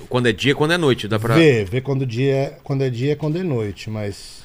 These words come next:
Speaker 1: E tinha aquele negócio
Speaker 2: Ó,
Speaker 1: de
Speaker 2: aqui é a minha cela, ó.
Speaker 1: Deixa
Speaker 2: E
Speaker 1: eu ver.
Speaker 2: aqui, ó. Ó. Aqui é minha cela, eu tocando com os cravinhos,
Speaker 1: Que
Speaker 2: essa é a
Speaker 1: cela.
Speaker 2: cama do meio e essa é a janela, ó.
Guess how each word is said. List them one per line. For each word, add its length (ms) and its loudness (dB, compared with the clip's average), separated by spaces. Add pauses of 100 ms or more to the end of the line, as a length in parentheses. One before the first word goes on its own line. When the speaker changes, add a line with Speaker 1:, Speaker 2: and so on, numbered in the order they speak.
(160)
Speaker 1:
E 100 -4
tinha 260 -2
aquele 200 -2
negócio 260 0
Speaker 2:
Ó, 140 6
Speaker 1:
de 60 0
Speaker 2:
aqui 80 6
é 40 6
a 40 4
minha 140 2
cela, 400 4
ó. 100 -4 (180)
Speaker 1:
Deixa 100 -10
Speaker 2:
E 40 0
Speaker 1:
eu 80 0
ver. 100 -6
Speaker 2:
aqui, 140 -4
ó. 120 -6 (800)
Ó. 200 -8 (840)
Aqui 260 -4
é 20 0
minha 160 0
cela, 400 -4
eu 80 -2
tocando 360 -2
com 120 -4
os 100 -6
cravinhos, 600 -2
Speaker 1:
Que 60 -2
Speaker 2:
essa 20 0
é 20 0
a 40 0 (200)
Speaker 1:
cela. 40 4
Speaker 2:
cama 340 0
do 120 0
meio 460 2
e 60 0
essa 180 -2
é 40 2
a 20 -2
janela, 420 -6
ó. 60 -8